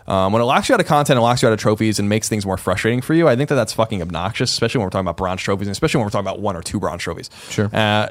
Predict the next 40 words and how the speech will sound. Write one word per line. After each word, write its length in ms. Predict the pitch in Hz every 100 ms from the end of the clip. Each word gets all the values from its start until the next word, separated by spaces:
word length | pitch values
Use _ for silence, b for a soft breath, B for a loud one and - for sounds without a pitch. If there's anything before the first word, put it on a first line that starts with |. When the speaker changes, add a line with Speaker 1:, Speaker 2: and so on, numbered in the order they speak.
| -
Speaker 1:
so, 520 | - 135 120 117 - B B -
uh, 440 | 104 101 104 101 - _ _ _ _ _ _ _
Persona 300 | 151 170 170
four 140 | 156
Golden, 260 | 127 123 120
an 240 | 110 120
older 280 | 110 117 113
game, 340 | 110 110 107 -
people 220 | - 139 127
should 100 | 113
really 140 | 110
keep 160 | 110 101
that, 200 | 95 -
an 60 |
eye 160 | 95 92
on 60 |
that 100 | 92
with 140 | 87 90
Mafia 340 | 87 87 92
as 100 | 90
well, 160 | 90 87
because, 360 | 90 85 85
uh, 240 | 87 82 87 B B B B - 107 101 _ -
if 120 | 131
you 60 |
treat 200 | 131 170
your 80 | 143
lieutenants 340 | 120 131 120 113
all 120 | 110
nicely 320 | 107 107 107
and 80 | 104
give 100 | 104
them, 140 | 101 98
basically 240 | 98 107
distribute 340 | 95 - 101
your, 140 | 98 92
your 220 | 90 98
rackets 360 | 95 92 98 -
to 80 |
them 180 | 95 92